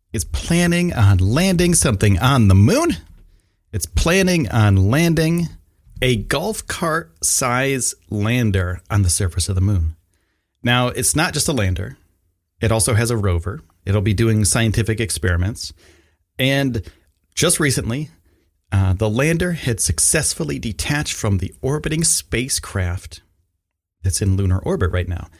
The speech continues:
All the systems of Chandrayaan two orbiter and lander are healthy. That's what the I S R O said. So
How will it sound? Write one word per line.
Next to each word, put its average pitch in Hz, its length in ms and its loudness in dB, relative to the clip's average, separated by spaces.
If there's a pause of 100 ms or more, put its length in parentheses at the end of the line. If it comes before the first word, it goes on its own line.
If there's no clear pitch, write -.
(320)
All 147 160 2
the 151 80 0
systems 156 480 -2
of 101 60 -6
Chandrayaan 117 580 2
two 143 260 -2
orbiter 139 480 -2
and 107 160 -2
lander 143 640 -4
are 120 200 -2
healthy. 104 360 -2
That's 135 400 -2
what 214 140 -4
the 202 160 -4
I 139 220 -2
S 131 360 -4
R 123 240 0
O 117 220 0
said. - 320 -4 (500)
So 135 320 0